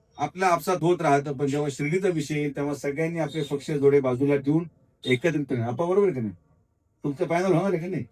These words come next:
आपणचा पण पॅनल ठरला आहे, त्यामुळे बरं आहे.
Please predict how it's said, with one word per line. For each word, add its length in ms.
आपणचा 420
पण 160
पॅनल 280
ठरला 260
आहे, 100
त्यामुळे 320
बरं 100
आहे. 100